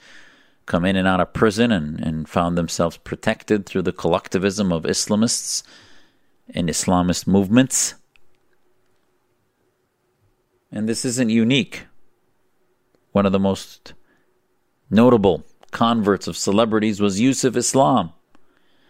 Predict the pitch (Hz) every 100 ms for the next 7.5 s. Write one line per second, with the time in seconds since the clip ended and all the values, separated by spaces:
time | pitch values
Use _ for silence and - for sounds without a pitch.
0 | _ _ _ _ _ _ - - 104 -
1 | - - 120 120 - - - - - _
2 | _ _ _ _ _ _ _ _ _ -
3 | - - - 117 - - 101 - - 107
4 | 117 - _ _ _ - _ _ _ _
5 | _ _ _ _ _ _ _ _ _ _
6 | _ _ _ _ _ _ _ _ - 101
7 | 107 - - - -